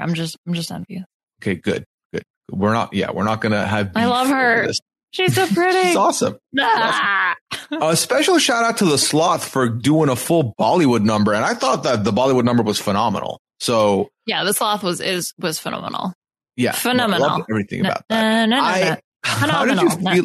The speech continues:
Speaker 1: na, na, na. Phenomenal. <laughs> Sorry. I'm done.
Speaker 2: Um,
Speaker 1: <sighs>
Speaker 2: how, <laughs> so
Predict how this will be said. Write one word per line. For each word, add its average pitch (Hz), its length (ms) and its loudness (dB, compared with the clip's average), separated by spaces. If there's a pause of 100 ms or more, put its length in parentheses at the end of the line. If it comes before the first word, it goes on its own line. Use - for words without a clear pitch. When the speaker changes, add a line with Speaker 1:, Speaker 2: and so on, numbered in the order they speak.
Speaker 1:
na, 226 140 2
na, 254 180 0 (140)
na. 220 160 -2 (1160)
Phenomenal. 240 460 0 (2250)
<laughs> - 100 -4 (1120)
Sorry. 277 320 -4 (760)
I'm 214 120 2
done. 175 180 0 (4000)
Speaker 2:
Um, 113 400 2 (220)
Speaker 1:
<sighs> 466 460 4
Speaker 2:
how, 320 380 -2
<laughs> - 340 -2
so 165 360 2